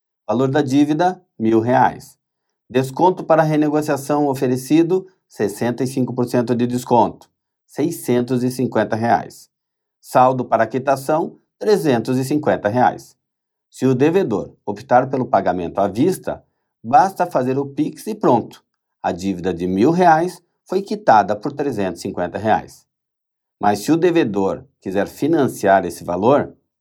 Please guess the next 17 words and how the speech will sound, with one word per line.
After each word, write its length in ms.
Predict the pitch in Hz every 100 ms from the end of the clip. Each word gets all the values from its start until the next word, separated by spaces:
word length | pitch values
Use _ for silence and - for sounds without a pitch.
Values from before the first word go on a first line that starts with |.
| _ _ _
a 100 | 113
conta 340 | - - 87 139
é 60 |
outra. 460 | 160 87 69 - _ _ _ _ _ _ _ _ -
Valor 340 | 120 123 160
a 60 | 165
ser 300 | 165 - 147
financiado, 840 | 147 139 147 - 139 160 175 214 - _ _
trezentos 720 | 135 135 104 90 90 87 120
e 60 | 135
cinquenta 500 | 135 151 107 101 123
reais. 520 | 131 117 - - - _ _ _ _ -
Taxa 260 | 104 104
de 160 | 120 104
juros 360 | 98 101 98 113
ao 100 | 139
mês, 460 | 139 165 196 -